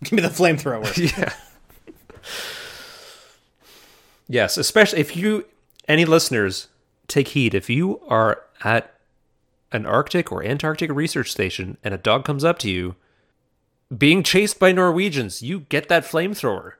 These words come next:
Speaker 2: So just to, just to sort of tie this Feywild back to, um, the rest of the setting, we have a low magic setting, and we have the, the presence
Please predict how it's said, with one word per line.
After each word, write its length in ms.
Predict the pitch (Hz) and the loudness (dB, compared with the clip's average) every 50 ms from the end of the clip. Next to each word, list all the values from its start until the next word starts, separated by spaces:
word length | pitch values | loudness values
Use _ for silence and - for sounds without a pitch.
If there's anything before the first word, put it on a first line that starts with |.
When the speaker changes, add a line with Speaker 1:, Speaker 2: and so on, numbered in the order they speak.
| _ _ _ _ _ _ _ _ _ _ _ _ _ _ _ _ _ _ _ _ _ _ _ _ _ _ - - _ _ _ _ | _ _ _ _ _ _ _ _ _ _ _ _ _ _ _ _ _ _ _ _ _ _ _ _ _ _ -20 -20 _ _ _ _
Speaker 2:
So 380 | - - 190 190 185 190 - _ _ _ _ - | -8 -4 -2 -2 -2 -2 -6 _ _ _ _ -12
just 300 | 135 - 233 233 - - | -4 -4 -2 -2 -4 -6
to, 280 | - - 220 202 185 165 | -6 -4 -4 -2 -2 -4
just 280 | - 190 190 - - - | -4 -6 -8 -8 -10 -10
to 80 | 190 | -10
sort 200 | - - 196 185 | -6 -4 -4 -4
of 120 | 151 107 - | -4 -6 -10
tie 240 | - - 147 165 | -8 -6 -4 -4
this 180 | 165 139 - - | -2 -4 -6 -6
Feywild 540 | - 139 135 127 117 120 113 107 104 101 95 | -2 0 0 0 0 0 0 -2 -2 -4 -4
back 340 | 101 101 101 104 - - - | -4 -2 -2 -2 -4 -8 -16
to, 480 | - - 113 98 95 92 90 92 - _ _ _ - | -12 -10 -10 -10 -10 -10 -12 -14 -14 _ _ _ -12
um, 420 | - 101 98 92 90 87 90 92 _ _ - | -8 -8 -6 -8 -8 -10 -12 -18 _ _ -12
the 80 | 117 | -10
rest 260 | - 110 113 117 - | -6 -4 -4 -6 -6
of 100 | - 104 | -8 -12
the 60 | 92 92 | -12 -12
setting, 440 | - - 113 107 98 90 85 85 - _ _ _ _ _ _ _ _ | -10 -8 -6 -6 -6 -8 -12 -14 -20 _ _ _ _ _ _ _ _
we 100 | - 110 | -12 -8
have 200 | 117 131 131 127 | -4 -2 -2 -2
a 60 | 127 | -2
low 260 | 110 104 107 127 156 175 | -2 -2 0 0 0 2
magic 360 | 170 160 151 151 143 143 - | 2 2 2 2 0 -2 -6
setting, 500 | - - - 113 101 104 104 104 113 123 _ _ _ _ _ _ - | -6 -4 -4 -2 -2 -2 -6 -6 -10 -14 _ _ _ _ _ _ -12
and 140 | - 117 117 | -10 -8 -6
we 120 | 120 113 | -6 -8
have 540 | 104 117 117 113 113 113 104 98 92 - - _ _ _ _ _ _ _ _ _ _ | -6 -6 -4 -4 -4 -4 -6 -8 -14 -20 -20 _ _ _ _ _ _ _ _ _ _
the, 760 | - 101 95 117 113 113 113 113 110 110 110 107 107 107 107 _ _ _ _ _ _ _ _ _ _ _ _ _ | -20 -14 -10 -8 -6 -6 -6 -6 -6 -8 -8 -8 -8 -8 -10 _ _ _ _ _ _ _ _ _ _ _ _ _
the 140 | - 123 107 | -16 -16 -16
presence 800 | - - - 170 196 208 202 139 120 101 110 - - - - - | -16 -10 -6 -2 0 0 0 0 -4 -6 -6 -10 -10 -10 -10 -12